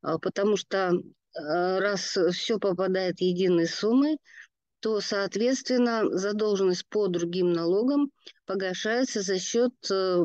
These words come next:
поступления по Н Д Ф Л. А, рассматриваются разные варианты изменения такой ситуации,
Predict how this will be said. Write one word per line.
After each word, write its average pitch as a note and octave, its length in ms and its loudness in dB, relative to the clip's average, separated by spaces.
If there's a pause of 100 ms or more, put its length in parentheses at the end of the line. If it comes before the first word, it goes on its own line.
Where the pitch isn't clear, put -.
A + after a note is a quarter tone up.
поступления G3+ 760 0
по F#3 320 0
Н F3+ 220 2
Д F#3 80 0
Ф - 160 -6
Л. D#3 320 -2 (1500)
А, F#3 500 0 (1600)
рассматриваются G3 840 0
разные F3+ 380 0
варианты B3 540 0
изменения C4 680 2
такой A#3+ 320 -4
ситуации, A3 720 -4